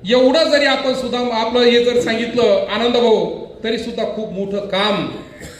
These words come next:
आपल्याला त्या ठिकाणी मार्गी लावता येईल. आणि म्हणून आपण आज एक खुंगाट त्या ठिकाणी बांधली पाहिजे का जर ज्या माणसाने आपल्याला भावाप्रमाणे वागवलं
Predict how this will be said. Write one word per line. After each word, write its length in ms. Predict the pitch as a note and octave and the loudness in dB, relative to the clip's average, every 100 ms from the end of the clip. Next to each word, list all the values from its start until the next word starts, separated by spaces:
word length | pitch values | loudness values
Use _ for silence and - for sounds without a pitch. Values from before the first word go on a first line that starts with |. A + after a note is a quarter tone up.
| - D#3 | -18 -8
आपल्याला 340 | G3 D#4+ F3 | -6 -2 -2
त्या 120 | D#3+ | 0
ठिकाणी 280 | D#3 - D#3 | 0 0 -2
मार्गी 320 | C3+ C3+ C3 | 0 -2 -2
लावता 260 | C3 A#2+ B2 | 0 0 -2
येईल. 220 | A#2 G#2+ - - - - - | -6 -8 -12 -18 -20 -20 -8
आणि 120 | G3 A3 | -2 2
म्हणून 440 | G3+ C#4 D#4 D4+ - - - - | 4 4 4 0 -8 -12 -18 -12
आपण 340 | G#3 A#3+ C#4 C4+ | -8 -2 0 0
आज 400 | B3+ C4+ C#4 C4+ - - - - - A3 | -2 -2 -2 -6 -12 -18 -20 -20 -12 -2
एक 300 | B3 A#3+ F#3 | 2 2 0
खुंगाट 440 | A3 A#3 B3+ B3 | -2 0 -2 0
त्या 80 | A3+ | -2
ठिकाणी 360 | - G#3+ A3 | -4 -4 -4
बांधली 380 | G#3+ F#3 F#3 G3+ | -2 -2 -2 -2
पाहिजे 260 | A3 F#3 G3 F#3 - - - - - - - - | -2 0 0 -2 -4 -10 -16 -20 -20 -20 -20 -4
का 80 | A#3+ | -2
जर 600 | A#3 B3 C4 C4+ - - - | 0 2 2 2 0 -4 -4
ज्या 120 | G#3+ | 0
माणसाने 600 | A3+ G#3 A3 - C4 C4+ | 0 0 0 -2 0 0
आपल्याला 400 | C4+ B3+ A#3+ A#3+ | 0 0 0 0
भावाप्रमाणे 720 | G3+ F3 G#3+ A3 G3+ G3 G3 | 0 0 0 2 0 0 0
वागवलं 680 | F#3+ F3 E3+ F#3 G#3 C4+ - | -2 -2 0 -2 -2 -4 -6